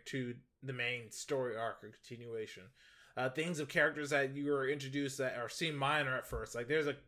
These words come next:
a guy me and, uh, John was praising, the butler of the main character, that he has this cool arc that's about him, that doesn't about the main character. He, and he, this guy was an N P C that came alive and became a, uh, and became a person.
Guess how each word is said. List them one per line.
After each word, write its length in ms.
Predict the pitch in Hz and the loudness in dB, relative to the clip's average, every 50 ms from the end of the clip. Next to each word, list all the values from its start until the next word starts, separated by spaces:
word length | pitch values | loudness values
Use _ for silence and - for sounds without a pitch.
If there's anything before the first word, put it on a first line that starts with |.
| - - | -6 -4
a 160 | 135 131 123 | -2 -2 0
guy 260 | 120 139 135 143 143 | 0 2 4 4 2
me 320 | 139 143 143 143 139 135 | 2 0 -2 -2 -2 -4
and, 120 | 131 131 131 | -4 -6 -4
uh, 160 | 127 120 120 | -4 -4 -4
John 300 | 120 - 131 135 139 131 | -2 0 0 2 2 0
was 160 | 131 127 113 | -2 -4 -4
praising, 480 | - - - 139 147 147 127 120 117 113 - - - - - | -6 -2 2 2 2 2 2 -2 -6 -8 -12 -16 -20 -18 -2
the 120 | - 139 135 | 0 0 2
butler 640 | 131 160 156 165 165 - 156 147 120 107 107 - - - - | 4 6 6 6 4 2 0 0 0 0 -4 -6 -10 -10 -8
of 120 | - 123 | -8 -6
the 60 | 123 | -4
main 240 | 120 123 123 120 113 | -4 -4 -4 -4 -4
character, 540 | - - 127 117 110 - - 117 110 107 - - - - - - | -2 0 0 0 0 -2 -6 -8 -8 -8 -10 -16 -20 -14 -4 -2
that 120 | 123 127 | -2 0
he 100 | 143 156 | 2 4
has 180 | 156 151 131 123 | 4 4 2 0
this 140 | 117 - | -6 -8
cool 400 | - - - - 175 175 175 - - | -8 -8 -2 0 2 2 2 2 4
arc 400 | 143 160 160 147 123 - - - - - | 6 8 8 8 6 2 -4 -12 -8 -4
that's 360 | 131 120 104 - - - - | -2 -2 -2 -4 -6 -8 -8
about 380 | 117 123 151 143 139 123 127 - | -2 2 2 2 2 2 0 -2
him, 280 | 151 156 147 120 117 123 - _ _ _ - - | -2 0 0 -2 -4 -8 -14 _ _ _ -12 -10
that 100 | 120 117 | -6 0
doesn't 260 | 139 156 175 196 190 | 0 2 2 6 6
about 180 | 190 196 208 202 | 8 6 6 6
the 60 | 214 | 4
main 100 | 214 208 | 2 6
character. 340 | 208 220 202 190 170 151 143 | 8 10 10 10 8 4 2
He, 200 | 165 165 165 151 | 0 0 -2 -2
and 80 | - | -2
he, 100 | 165 185 185 | -2 -2 0
this 240 | - 175 202 208 - | 4 6 6 8 8
guy 160 | 226 202 190 | 8 8 8
was 140 | 185 180 - | 8 6 2
an 60 | - - | -2 -2
N 160 | 170 196 208 | 0 0 0
P 180 | 202 233 214 202 | 0 -2 -4 -2
C 480 | - - 214 214 190 143 127 120 - - _ _ _ _ _ _ | -4 -4 -2 -2 -2 -2 -4 -6 -8 -16 _ _ _ _ _ _
that 120 | - 143 139 | -4 -4 -2
came 260 | - 190 185 180 175 | 0 2 2 4 4
alive 520 | 151 143 139 143 139 120 101 92 95 - - _ _ _ _ _ _ | 4 4 4 4 4 2 2 -2 -6 -10 -14 _ _ _ _ _ _
and 140 | - 131 135 | -8 -6 -6
became 500 | 131 127 - 175 156 151 143 139 135 131 - | -6 -2 0 0 2 2 2 0 -2 -4 -6
a, 460 | 127 - - _ _ _ _ - 110 | -10 -10 -12 _ _ _ _ -10 -8
uh, 160 | 110 104 - - - - | -8 -8 -10 -10 -12 -12
and 140 | 151 151 151 | -10 -10 -2
became 200 | 131 175 190 190 | 4 6 6 6
a 60 | 170 | 6
person. 460 | - - 190 196 185 - - 127 120 | 6 6 8 8 8 6 2 -4 -6